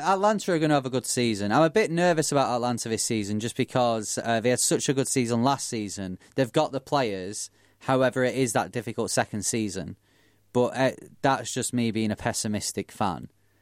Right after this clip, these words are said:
Atlanta are gonna have a good season, in my opinion, but I think they might get a slow start.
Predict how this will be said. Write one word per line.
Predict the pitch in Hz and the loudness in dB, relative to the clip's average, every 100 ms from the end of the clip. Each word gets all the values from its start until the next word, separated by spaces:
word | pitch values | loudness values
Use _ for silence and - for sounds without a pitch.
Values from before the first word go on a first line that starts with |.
| _ _ _ _ - | _ _ _ _ -2
Atlanta | 131 123 135 135 127 - 120 113 - | -2 0 0 0 -4 -2 0 0 0
are | 107 | -2
gonna | 120 113 | 0 0
have | 110 98 | 0 -2
a | |
good | 107 92 | -6 -4
season, | - 98 90 92 | -4 -4 -4 -6
in | |
my | 92 90 | -4 -6
opinion, | - 95 87 90 - _ _ | -6 -6 -8 -10 -16 _ _
but | 151 131 - - - - _ _ _ _ _ _ _ _ _ _ _ - | 2 2 0 -10 -12 -14 _ _ _ _ _ _ _ _ _ _ _ -8
I | 117 143 147 | -2 0 0
think | - 127 | -2 -2
they | 110 | 0
might | 110 95 | 0 0
get | 85 | -2
a | |
slow | - 110 101 | -2 -2 -2
start. | - 101 90 85 | -2 -4 -2 -4